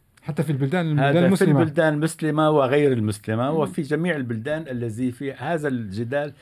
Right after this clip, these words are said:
Speaker 2: لن يحسم قطعا.
Speaker 3: مهم.
Speaker 2: ولكن بالتأكيد على الجميع أن يحترموا القانون.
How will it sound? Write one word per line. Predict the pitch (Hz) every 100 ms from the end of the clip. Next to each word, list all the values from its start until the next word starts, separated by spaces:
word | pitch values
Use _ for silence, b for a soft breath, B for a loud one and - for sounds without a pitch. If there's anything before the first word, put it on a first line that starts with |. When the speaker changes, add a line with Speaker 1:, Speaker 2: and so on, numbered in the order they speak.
| b -
Speaker 2:
لن | 120 135 127
يحسم | 127 - - 120
قطعا. | 101 123 123 76 - _
Speaker 3:
مهم. | 196 185 B B 120
Speaker 2:
ولكن | 131 151 156 147
بالتأكيد | 202 - 117 - 98 101 - - - _ _ - -
على | 85 107 156 147 120 101 95 _ -
الجميع | 101 101 120 151 175 170 - 110
أن | 113
يحترموا | 101 - 143 131
القانون. | 107 - 85 71